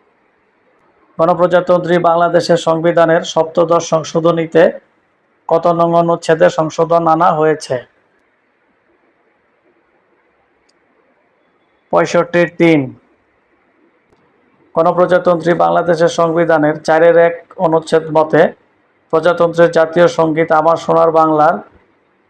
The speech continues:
প্রথম কত চরণ নেওয়া হয়? দশ।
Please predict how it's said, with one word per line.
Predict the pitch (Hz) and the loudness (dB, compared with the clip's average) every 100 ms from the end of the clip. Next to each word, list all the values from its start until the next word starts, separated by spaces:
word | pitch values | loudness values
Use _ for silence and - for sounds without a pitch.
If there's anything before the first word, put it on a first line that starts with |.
| _ | _
প্রথম | 165 165 170 170 | -4 0 -2 0
কত | 170 170 170 | -2 0 0
চরণ | 170 170 170 | 2 2 2
নেওয়া | 160 156 | 2 2
হয়? | 139 139 120 - _ _ _ _ _ _ _ _ _ _ _ _ _ _ _ _ _ _ _ _ _ _ _ _ _ _ _ _ _ _ _ _ _ _ _ _ _ _ - | 2 -2 -4 -10 _ _ _ _ _ _ _ _ _ _ _ _ _ _ _ _ _ _ _ _ _ _ _ _ _ _ _ _ _ _ _ _ _ _ _ _ _ _ -12
দশ। | 147 160 151 | -2 2 2